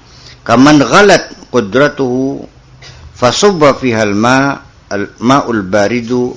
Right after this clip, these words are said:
fayatulu alaihi ghalayanuha saniyan. Seperti orang yang menggelegak, mendidih.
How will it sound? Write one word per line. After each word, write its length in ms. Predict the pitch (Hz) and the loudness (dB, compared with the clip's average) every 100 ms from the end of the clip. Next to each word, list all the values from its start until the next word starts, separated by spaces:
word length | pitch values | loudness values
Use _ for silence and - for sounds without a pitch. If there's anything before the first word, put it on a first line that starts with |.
| - - - - - _ | -14 -20 -20 -20 -20 _
fayatulu 720 | - 110 104 101 - 135 117 101 | -4 0 0 -2 -2 -2 0 -2
alaihi 640 | 87 98 113 107 113 110 - | -2 -2 -4 -4 -8 -10 -12
ghalayanuha 1120 | 95 117 113 110 107 104 98 110 127 127 120 | -4 0 2 2 2 2 0 0 0 0 -2
saniyan. 560 | 101 - 123 85 76 71 67 - _ _ - _ _ _ _ _ - - _ _ - - - - - - - - - _ - _ _ _ | -6 -8 -8 -8 -12 -16 -20 -20 _ _ -20 _ _ _ _ _ -20 -20 _ _ -20 -20 -20 -20 -20 -20 -20 -20 -20 _ -20 _ _ _
Seperti 680 | - 113 95 117 - 156 160 | -6 -4 -2 -4 0 0 0
orang 400 | 123 123 143 135 | 0 2 2 2
yang 560 | 120 123 131 127 113 - - - - - - - - - - - - - - - - | 2 2 0 -4 -6 -14 -20 -20 -20 -20 -20 -20 -20 -20 -20 -20 -20 -20 -20 -20 -10
menggelegak, 800 | 104 120 120 123 127 110 113 98 107 | -4 0 0 2 2 2 0 -2 -2
mendidih. 560 | 113 104 101 80 85 | -2 -2 -6 -8 -14